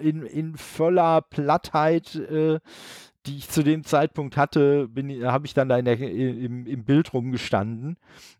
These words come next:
und bin dann hinterher vom, vom, äh, Chat, äh, die haben die beiden dann auch nochmal, äh, angeschrieben auf, „Ey, da war so ein Typ mit so einem Yellow Shirt“ und bla und ja, das war dann eindeutig ich, aber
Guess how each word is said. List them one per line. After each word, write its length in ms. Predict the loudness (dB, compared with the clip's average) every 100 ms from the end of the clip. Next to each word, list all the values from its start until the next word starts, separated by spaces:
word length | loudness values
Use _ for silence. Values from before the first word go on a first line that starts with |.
| -10
und 220 | -10 -4
bin 120 | 0
dann 140 | 2 2
hinterher 380 | 2 4 4
vom, 540 | 2 -2 -2 -8 -10 -8
vom, 400 | -4 -4 -4 -8
äh, 240 | -4 -4
Chat, 540 | -4 0 0 0 -12 -2
äh, 180 | -2
die 200 | 0 0
haben 200 | 2 0
die 100 | -4
beiden 300 | 2 2 4
dann 160 | 0 -2
auch 100 | -4
nochmal, 560 | -4 2 4 4 2 2
äh, 220 | 0 0
angeschrieben 560 | -4 -4 -4 -4 -4 -2
auf, 220 | -4 -4
„Ey, 320 | 0 4 4 0 -12 -14 -2
da 160 | 2
war 120 | 4 4
so 100 | 2
ein 100 | 0
Typ 280 | -4 -2
mit 160 | 0 0
so 100 | 0
einem 100 | -2
Yellow 320 | 0 2 0
Shirt“ 500 | 0 0 2 2 0
und 300 | -4 -6 -6
bla 360 | 2 4 4 2
und 280 | -2 -4 0
ja, 180 | 2
das 200 | 2 0
war 140 | 2 4
dann 180 | 2 0
eindeutig 600 | 0 2 2 2 0 -4
ich, 300 | -6 -8 -6
aber 360 | -4 -2 -2